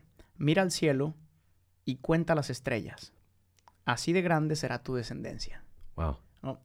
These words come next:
Speaker 1: Este, este es un, un texto que a mí me encanta, porque otra vez, en la Biblia tienes que leer todo en su conjunto.
Speaker 2: Ujú. El contexto,
Speaker 1: Eh,
Speaker 2: por
Speaker 1: todo el
Speaker 2: así decirlo,
Speaker 1: contexto,
Speaker 2: sí.
Speaker 1: ¿no?
Speaker 2: Sí,
Speaker 1: Este,
Speaker 2: sí.
Speaker 1: este pasaje, como les dije, lo corté, es decir, no se acaba.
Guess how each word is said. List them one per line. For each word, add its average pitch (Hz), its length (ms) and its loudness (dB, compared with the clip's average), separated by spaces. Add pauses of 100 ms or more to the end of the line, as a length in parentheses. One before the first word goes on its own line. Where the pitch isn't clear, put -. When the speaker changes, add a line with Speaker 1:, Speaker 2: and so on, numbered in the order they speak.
Speaker 1:
Este, 170 500 4
este 165 160 0
es 185 100 -2
un, 175 520 2
un 156 160 2
texto 160 260 -2
que 147 80 0
a - 20 2
mí 135 60 2
me 151 100 2
encanta, 147 560 2 (600)
porque - 200 -4
otra 147 160 4
vez, 143 160 4
en 131 80 0
la 123 60 0
Biblia 175 240 4
tienes 180 240 2
que 139 100 -2
leer 139 180 2
todo 156 220 4
en 156 60 2
su 147 140 -2
conjunto. 131 540 0 (200)
Speaker 2:
Ujú. 73 300 0 (240)
El - 120 -2
contexto, - 460 0
Speaker 1:
Eh, 143 80 6
Speaker 2:
por - 80 0
Speaker 1:
todo 160 100 10
el 175 40 8
Speaker 2:
así 165 40 4
decirlo, 143 120 4
Speaker 1:
contexto, 147 380 4
Speaker 2:
sí. - 40 -2
Speaker 1:
¿no? 127 40 -2
Speaker 2:
Sí, - 100 2
Speaker 1:
Este, 214 200 4
Speaker 2:
sí. - 100 2
Speaker 1:
este 190 200 2
pasaje, 190 400 4
como 147 120 2
les 139 140 4
dije, 180 280 2 (440)
lo 135 180 2
corté, 139 300 6
es 131 100 2
decir, 143 160 0
no 143 120 0
se 156 100 0
acaba. 127 420 2